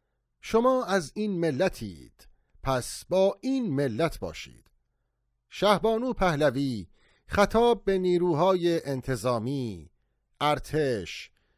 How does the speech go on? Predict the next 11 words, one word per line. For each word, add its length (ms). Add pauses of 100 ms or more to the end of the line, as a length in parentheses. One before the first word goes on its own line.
(100)
سپاه، 920 (480)
بسیج 800 (440)
و 100
لباس 480
شخصی 440
ها 200
گفت: 580 (760)
«در 240
ضمیر 560
ذهنی 540
خود 640